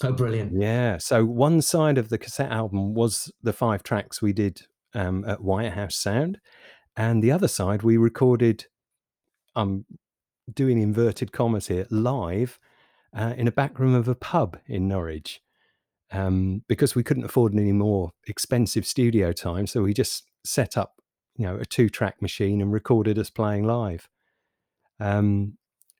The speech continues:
Speaker 2: so, yeah, that, that cassette then went out.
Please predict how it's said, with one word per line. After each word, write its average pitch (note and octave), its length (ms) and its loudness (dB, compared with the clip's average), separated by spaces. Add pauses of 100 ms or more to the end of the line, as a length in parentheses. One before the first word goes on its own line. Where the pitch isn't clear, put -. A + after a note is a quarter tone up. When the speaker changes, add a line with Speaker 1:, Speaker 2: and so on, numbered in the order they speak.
Speaker 2:
so, D#3 240 2
yeah, D3+ 360 6
that, D3+ 300 -2
that D#3+ 220 -2 (360)
cassette D#3+ 460 -2
then B2 240 2
went B2 300 0
out. B2 280 -2